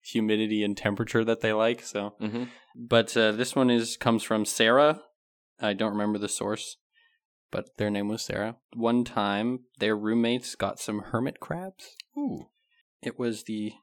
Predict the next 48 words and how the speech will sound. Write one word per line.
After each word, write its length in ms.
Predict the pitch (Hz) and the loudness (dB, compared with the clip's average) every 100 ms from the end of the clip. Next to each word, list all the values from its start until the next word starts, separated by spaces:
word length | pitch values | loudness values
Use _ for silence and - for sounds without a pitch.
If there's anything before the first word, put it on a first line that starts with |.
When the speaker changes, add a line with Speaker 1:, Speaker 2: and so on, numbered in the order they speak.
| _ | _
Speaker 1:
springtime 840 | - - 170 165 - 117 117 165 202 _ _ _ _ | -10 2 4 4 4 2 2 -2 -8 _ _ _ _
in 140 | 120 107 | -6 -4
the 120 | 104 | -4
southern 360 | - 117 110 | -2 0 0
United 360 | 107 101 98 98 | -2 -2 -4 -8
States. 500 | - 117 139 - - _ _ - | -8 -6 -6 -10 -18 _ _ -14
Uh, 40 | 101 | -10
and 280 | 98 110 | -8 -4
I 40 | 107 | -2
don't 160 | 117 117 | -2 -2
know 80 | |
if 140 | 113 - | -4 -2
you 80 | 107 | -2
know 340 | 107 104 104 | 0 2 2
much 240 | 104 104 | 0 -2
about 300 | 107 101 101 | -2 -2 -2
spring 300 | - - 110 | -6 -2 -2
in 100 | 110 | 0
the 80 | 107 | -2
United 300 | 104 101 101 | -2 -2 -6
States, 260 | - 104 - | -6 -6 -6
but 120 | 117 | -6
it 40 | 127 | -4
gets 220 | 226 - - | -4 -6 -18
quite 320 | - 240 240 | -2 0 0
warm. 460 | 147 143 147 151 156 _ - | 2 4 4 2 -6 _ -2
Speaker 2:
Does 180 | 151 202 | 0 0
it? 140 | 285 - - | -4 -8 -4
Speaker 1:
A 100 | 156 | 4
lot 200 | 185 160 | 6 8
warmer 260 | 151 156 139 | 6 6 4
than 160 | 123 | 2
it 100 | 113 | 2
does 240 | 120 110 - | 0 0 0
here, 300 | 113 110 113 | 2 2 2
like 380 | 107 104 - _ _ _ _ _ _ _ - | -2 -2 -8 _ _ _ _ _ _ _ -8
twenty, 320 | - 117 110 | -2 0 0
thirty. 380 | - 107 104 117 - - - | 0 -2 -2 -6 -10 -6 -4
<laughs> 80 | - _ _ _ _ _ - | -4 _ _ _ _ _ 6
Speaker 2:
Wow, 200 | 170 - - | 6 6 -2
that's 240 | 190 - | -6 -4
acce-, 540 | - - 101 - - - | -10 -6 -4 -6 -10 -14
acceptable. 600 | - - - 85 101 - | -10 -10 -8 -10 -10 -10
Speaker 1:
Yeah, 260 | 80 123 - | -8 -6 -4
in 140 | 123 | -2
the 80 | 113 | -2
spring. 400 | - - 113 113 | -4 -4 -2 -2
Speaker 2:
Yep. 180 | 120 | -2